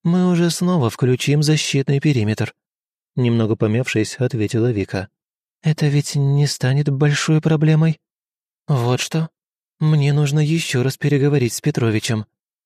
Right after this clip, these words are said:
задумчиво проговорила Маша. "Возможно, наше кратковременное отключение купола и ему чем-то сможет помочь.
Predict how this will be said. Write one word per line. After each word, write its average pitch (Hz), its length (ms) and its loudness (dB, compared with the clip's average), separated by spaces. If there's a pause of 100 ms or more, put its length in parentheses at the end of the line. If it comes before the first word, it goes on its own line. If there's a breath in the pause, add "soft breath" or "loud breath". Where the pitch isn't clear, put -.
(120)
задумчиво 127 560 0
проговорила 123 560 0
Маша. 95 400 -6 (760)
"Возможно, 170 540 2
наше 165 340 0
кратковременное 156 920 2
отключение 143 680 0
купола 113 520 -4 (340)
и 180 80 0
ему 180 400 0
чем-то 113 400 -4
сможет 113 400 -4
помочь. 110 460 -6